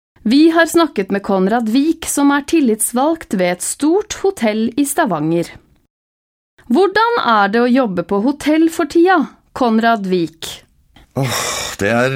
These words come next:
Speaker 2: eh, hektisk. Jeg har jobbet i hotell- og restaurantbransjen i tretti år,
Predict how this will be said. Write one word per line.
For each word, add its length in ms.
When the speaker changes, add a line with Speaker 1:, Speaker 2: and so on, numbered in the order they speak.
Speaker 2:
eh, 260
hektisk. 720
Jeg 180
har 100
jobbet 500
i 320
hotell- 560
og 260
restaurantbransjen 1000
i 160
tretti 480
år, 240